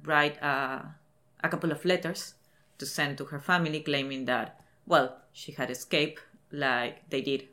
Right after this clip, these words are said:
with the other victims. And it's at this point that some of the detectives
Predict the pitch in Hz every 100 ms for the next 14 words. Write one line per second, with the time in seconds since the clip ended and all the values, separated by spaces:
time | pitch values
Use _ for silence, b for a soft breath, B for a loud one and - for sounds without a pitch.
0 | _ - 139 127 127 131 165 - 143 139
1 | 147 - _ b b b b b - 151
2 | 147 151 156 151 151 160 185 180 - 175
3 | 175 175 160 160 - 170 160 165 165 160
4 | 160 - 160 156 -